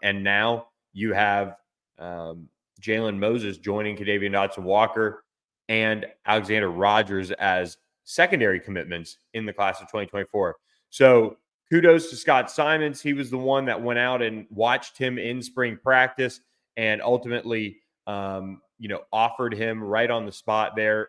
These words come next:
early in spring ball. And now the Mustangs, um, are done at safety. So that's another position in the class of twenty twenty-four that you can check off your list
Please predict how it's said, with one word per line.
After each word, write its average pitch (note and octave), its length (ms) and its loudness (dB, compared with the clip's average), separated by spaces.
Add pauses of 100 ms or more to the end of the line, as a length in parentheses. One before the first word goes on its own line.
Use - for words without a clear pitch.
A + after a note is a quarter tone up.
(100)
early A2+ 360 -4
in G2+ 100 -8
spring A2 400 -8
ball. G#2+ 560 0 (640)
And A#2 160 -2
now G#2+ 220 0
the G#2+ 100 -4
Mustangs, G#2 640 -4 (340)
um, F2+ 480 -6 (240)
are B2 140 2
done B2+ 360 -2 (120)
at G#2 200 -4
safety. A#2 400 -6
So G#2 180 -10
that's G2+ 240 -6
another G#2 280 -6
position A2 480 -8
in G#2 80 -10
the G#2 80 -12
class G2+ 340 -2
of G2+ 80 -20
twenty G#2 280 -8
twenty-four A2 720 -2 (380)
that G#2+ 200 -2
you A2+ 120 -6
can F#2 200 -10
check A#2 320 4
off G#2+ 240 4
your A2 140 0
list G#2 500 2